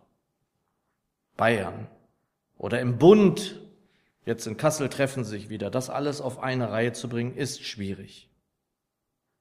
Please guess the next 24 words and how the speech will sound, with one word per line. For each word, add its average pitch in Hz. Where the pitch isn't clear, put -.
Doch 151
wir 220
als -
Glieder, 214
als 147
Teile 202
dieses 151
Leibes 165
hier 196
sind 196
zunächst 160
und 180
vor -
allem 196
eben 185
verantwortlich 190
für 185
das, 202
was 220
hier 262
geschieht, 117
was 135
unter 220
uns -